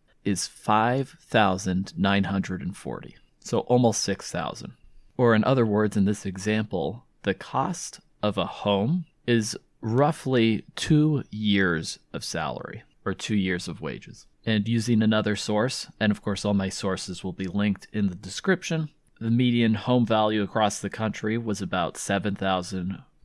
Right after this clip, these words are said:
four hundred dollars, and the household median income was about three thousand dollars. So again, approximately two years of income would buy a house.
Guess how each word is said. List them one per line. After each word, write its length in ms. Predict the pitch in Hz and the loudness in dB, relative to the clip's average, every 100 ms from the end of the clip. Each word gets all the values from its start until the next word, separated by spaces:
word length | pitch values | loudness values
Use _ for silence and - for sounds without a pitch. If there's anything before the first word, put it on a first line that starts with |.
| - | -18
four 260 | - 113 101 | -4 0 0
hundred 300 | 101 98 90 | 0 -2 0
dollars, 480 | 90 80 92 139 - _ _ | 0 0 -2 -6 -14 _ _
and 140 | 120 107 | 0 2
the 60 | |
household 840 | 85 - 165 - - 117 110 113 - _ - | 0 0 0 0 -2 0 0 -2 -10 _ -2
median 520 | 120 113 107 101 95 - | 2 4 4 2 0 -2
income 640 | 107 107 101 90 85 98 - _ - | 0 0 0 -6 -4 -4 -6 _ -4
was 280 | 104 101 - | -2 -2 -4
about 600 | 208 202 - 113 110 - - _ | -6 -4 0 2 2 0 -8 _
three 360 | - - 104 98 | -18 -4 -2 -2
thousand 580 | 90 82 80 78 90 - _ | -4 -6 -8 -10 -12 -14 _
dollars. 560 | - - - - - - _ - | -14 -12 -12 -16 -18 -20 _ -6
So 160 | 131 | 0
again, 480 | 117 113 120 131 147 _ _ | 2 4 2 0 -8 _ _
approximately 1160 | 107 - - 147 147 - - 120 - 117 107 - _ - | -6 -4 0 2 2 -2 -2 0 2 2 2 -2 _ -12
two 260 | - 151 | -4 -2
years 520 | 143 113 113 107 104 - | 0 2 4 2 -2 -6
of 160 | 107 92 - | -8 -6 -2
income 560 | 117 120 90 73 80 101 _ _ | 0 0 -2 -4 -4 -6 _ _
would 200 | 101 92 | -4 -4
buy 180 | 87 73 | -2 -2
a 80 | 69 | -4
house. 480 | - 53 - - | -6 -8 -10 -18